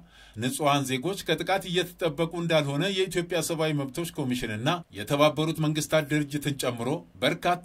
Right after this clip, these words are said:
ሀገራትና ዓለም አቀፍ የሰብአዊ መብት ጥበቃ ተቋማት ባወጧቸው ሪፖርቶች ጠቅሰዋል። የፌዴራል መንግስት በሀገር መከላከያ ላይ የቀረቡ ቅሬታዎችን ውድቅ ማድረጉም አይዘነጋም። በተያያዘ መረጃም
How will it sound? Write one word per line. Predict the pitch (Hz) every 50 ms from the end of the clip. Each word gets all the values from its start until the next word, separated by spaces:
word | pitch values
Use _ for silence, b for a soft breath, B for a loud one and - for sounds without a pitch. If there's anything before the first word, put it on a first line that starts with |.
| 175
ሀገራትና | 170 165 156 147 147 139 135 131 - 123 123 131 160 175
ዓለም | 165 160 175 165
አቀፍ | 170 170 160 170 190 175 156
የሰብአዊ | 170 160 - 175 160 165 160 151 147
መብት | 147 147 143 -
ጥበቃ | - 156 147 135 147 139 139 131 127
ተቋማት | 127 131 123 127 123 110 104 127 147 156 -
ባወጧቸው | - 151 151 165 165 160 - 139 127 123 123 - 139 127
ሪፖርቶች | 117 110 - 117 110 101 - 113 120 120 - - - _
ጠቅሰዋል። | - 123 120 120 - - 92 95 98 101 92 85 82 - _ _ _ B B B B B B B B B B -
የፌዴራል | - - - 123 123 135 147 147 143 143
መንግስት | 143 143 147 147 190 180 -
በሀገር | 170 170 170 175 170 170 170
መከላከያ | 170 165 160 - 160 165 156 147 - 160 147 139 127
ላይ | 131 156 180
የቀረቡ | 175 180 180 180 170 160 160 160 151 160
ቅሬታዎችን | 156 160 147 147 147 143 143 127 120 107 - - - 147 156 160 - -
ውድቅ | 117 143 170 165 - - 147
ማድረጉም | 135 127 123 113 101 95 85 117 123 131 131 135 - - -
አይዘነጋም። | 131 143 147 143 - 101 95 87 90 85 82 - 101 98 95 87 80 73 - - _ - - - -
በተያያዘ | - 98 147 175 220 220 220 214 202 185 147 156 147
መረጃም | 139 131 120 110 101 92 113 131 156 180